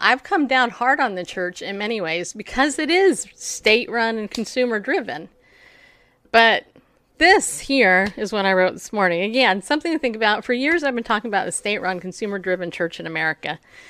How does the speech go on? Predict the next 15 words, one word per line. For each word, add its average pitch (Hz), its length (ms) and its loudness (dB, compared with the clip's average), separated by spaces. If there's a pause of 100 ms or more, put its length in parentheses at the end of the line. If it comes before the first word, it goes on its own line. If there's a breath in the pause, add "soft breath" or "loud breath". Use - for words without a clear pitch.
(360 loud breath)
Today, 302 420 4
we 269 140 2
have 214 100 2
crossed - 680 0 (320)
from 226 260 0
the 208 80 -2
freedom 277 440 0
to 240 160 -4
worship 233 380 0
in 220 80 0
America 208 580 0
to 226 260 0
a 208 40 2
literal 196 580 2
state-run 196 880 0